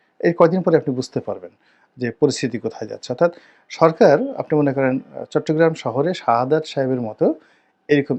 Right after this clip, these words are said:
ইফেক্টিভ কোনো লোক নেই। তো তাকে যদি সরকার বগলদাবা করতে পারে,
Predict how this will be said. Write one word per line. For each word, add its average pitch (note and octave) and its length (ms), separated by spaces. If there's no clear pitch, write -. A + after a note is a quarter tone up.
ইফেক্টিভ - 420
কোনো B2 280
লোক A2 240
নেই। F2+ 120
তো E3 200
তাকে D3+ 340
যদি E3+ 360
সরকার D3 300
বগলদাবা C3 460
করতে - 340
পারে, A2+ 360